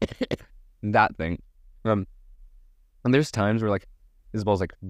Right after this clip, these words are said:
like, very, very quiet in the conversation. Um, and a lot of times that's either Isabel, like, not listening,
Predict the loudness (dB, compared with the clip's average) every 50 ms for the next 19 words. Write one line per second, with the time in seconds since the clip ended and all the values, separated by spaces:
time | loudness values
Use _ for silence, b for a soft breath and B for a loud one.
0 | -12 -8 -4 -4 -4 -4 -2 0 0 2 2 0 0 -2 -4 -6 -6 -4 -4 -2
1 | -2 -4 -6 -6 -6 -6 -6 -6 -6 -6 -6 -6 -6 -4 -4 -6 -6 -8 -12 -20
2 | -20 -20 -20 -14 _ -4 -2 -2 0 -2 -4 -6 -10 _ -20 -20 -20 -20 _ _
3 | -20 -20 -12 -6 -6 -4 0 0 0 0 0 0 -2 -2 -2 -2 -4 -4 -4 -4
4 | -4 -4 -4 -4 -2 0 0 0 0 0 -2 -2 -2 0 0 0 0 -2 -4 -6
5 | -14 -20 -20 -20 -20 -14 -10 -10 -10 -10 -12 -18 -20 _ -20 -20 -20 -20 -20 -20
6 | -20 -20 -20 -12 -6 -4 0 0 0 0 0 -2 -2 -2 -2 -2 0 0 0 -2
7 | -4 -6